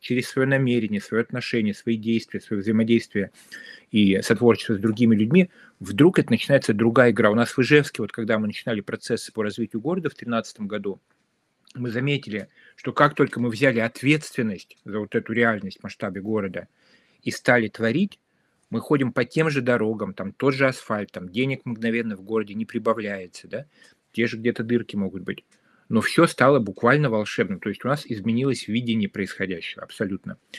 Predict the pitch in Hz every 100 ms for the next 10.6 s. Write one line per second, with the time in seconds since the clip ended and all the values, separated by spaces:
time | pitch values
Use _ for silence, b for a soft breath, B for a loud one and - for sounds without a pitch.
0 | B B - 120 123 120 107 151 113 104
1 | 117 170 180 - 143 127 131 - - 117
2 | 104 - 104 98 - 143 175 - 135 120
3 | b b b _ - 101 - 127 120 120
4 | 113 98 120 - 117 104 92 - 87 98
5 | 113 101 - - 98 95 95 - 110 160
6 | 175 143 123 - 104 B B B - 110
7 | 117 135 143 131 127 - 127 135 185 196
8 | 139 156 160 139 139 139 143 135 127 120
9 | 110 - 139 - 107 107 104 - 113 -
10 | 131 123 - 120 113 101